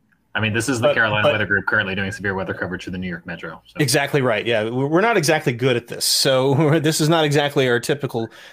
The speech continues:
Speaker 2: territory, and we appreciate you hanging around with us for this. But,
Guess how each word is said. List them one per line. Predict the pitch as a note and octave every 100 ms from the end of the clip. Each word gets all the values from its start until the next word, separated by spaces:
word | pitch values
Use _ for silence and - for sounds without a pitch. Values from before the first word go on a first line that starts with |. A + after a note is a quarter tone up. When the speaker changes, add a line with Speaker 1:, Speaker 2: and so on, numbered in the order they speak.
| _
Speaker 2:
territory, | - C#3 B2+ - A2 A2
and | A2+
we | C3 B2+
appreciate | A#2 A2 F3+ F3 C3 A#2
you | A2+
hanging | A#2+ B2+ A2+
around | A#2+ B2+
with | A2+ A2
us | G2+
for | - A2
this. | G#2 G#2 -
But, | A2+ G#2+